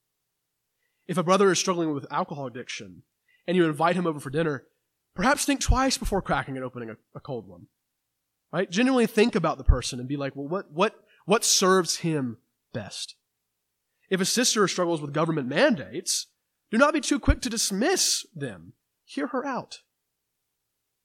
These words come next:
Actually care about what they have to say, even if you disagree with it, and you can disagree with it. It is, it is, it is okay to do so. I'm not advocating here for a tyranny of the weaker brother.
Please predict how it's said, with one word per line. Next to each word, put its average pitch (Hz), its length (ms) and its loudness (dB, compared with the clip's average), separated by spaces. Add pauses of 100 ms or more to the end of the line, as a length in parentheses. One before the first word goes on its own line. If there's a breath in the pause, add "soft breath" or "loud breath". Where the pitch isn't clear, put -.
(160)
Actually 247 400 0
care 208 500 2
about 143 360 -4
what 143 240 -6
they 143 80 -6
have 139 220 -6
to 127 80 -10
say, 107 400 -8 (180 soft breath)
even 233 300 4
if 175 120 0
you 165 60 -10
disagree 135 340 -4
with 120 140 -8
it, 160 140 -10
and 220 160 4
you 247 80 4
can 208 400 2
disagree 113 320 -8
with - 140 -18
it. - 180 -20 (580)
It 185 80 4
is, 165 220 -2
it 202 100 0
is, 208 140 -2
it 208 120 -4
is 208 100 -4
okay 208 260 -6
to 160 80 -2
do 131 120 -6
so. 85 360 -14 (1080)
I'm 180 140 2
not 196 180 4
advocating 185 520 0
here 139 260 -6
for 143 180 -6
a 127 60 -4
tyranny 185 480 4
of 151 140 0
the 147 80 -4
weaker 143 240 -6
brother. 120 480 -10